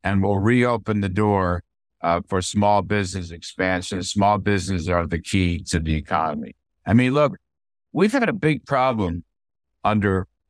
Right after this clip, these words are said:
Republican and Democratic presidents in the last twenty-five years. All right. Uh, Trump was the last guy to get three percent growth.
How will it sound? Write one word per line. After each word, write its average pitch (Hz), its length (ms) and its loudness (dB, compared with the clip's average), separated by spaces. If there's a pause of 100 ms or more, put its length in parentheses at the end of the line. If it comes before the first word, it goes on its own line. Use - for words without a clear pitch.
Republican 117 720 0
and 160 440 -2
Democratic 90 760 -2
presidents 73 720 -6 (460)
in 92 140 -6
the 95 100 2
last 107 360 0
twenty-five 90 680 -2
years. 76 460 -6 (640)
All - 80 -2
right. 82 240 0 (520)
Uh, 82 300 0 (240)
Trump 202 400 0
was 117 160 0
the 107 80 0
last 127 340 2
guy 110 200 0
to 104 80 -2
get 95 240 0
three 110 220 2
percent 95 460 -2
growth. - 420 -4